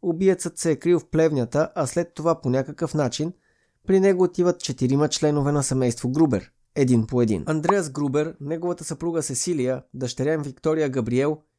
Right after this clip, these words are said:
и нейната дъщеря, също наречена Сесилия. По-късно били намерени мъртви на пода на хамбара, като телата им били подредени едно върху друго. Оттам убиецът се преместил във фермата, където убил новата прислужница в спалнята й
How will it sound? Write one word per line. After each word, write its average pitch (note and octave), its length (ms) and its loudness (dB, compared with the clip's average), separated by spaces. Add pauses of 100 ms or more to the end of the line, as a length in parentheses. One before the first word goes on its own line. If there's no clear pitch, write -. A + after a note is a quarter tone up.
(160)
и F3+ 120 -2
нейната F3 380 -2
дъщеря, C3 580 -2 (240)
също - 340 -6
наречена A#2 460 -2
Сесилия. B2 500 -2 (220)
По-късно C3 480 0
били C3+ 180 4
намерени C3 400 2
мъртви C3 340 0
на B2+ 120 0
пода C3 280 -2
на B2 120 0
хамбара, A#2 520 0 (400)
като E3 200 -4
телата E3+ 360 2
им D#3+ 120 -2
били D#3 220 0
подредени C#3 500 0
едно B2 180 2
върху A2 260 -4
друго. F#2+ 300 -4 (120)
Оттам C#3 480 0 (100)
убиецът E3+ 520 0
се E3+ 80 -4
преместил E3 520 -2
във D#3 140 -2
фермата, C#3 540 0
където B2+ 340 -2
убил B2+ 260 2
новата B2+ 340 0
прислужница C3+ 600 -4
в - 40 -12
спалнята C#3+ 560 0
й D#3+ 140 0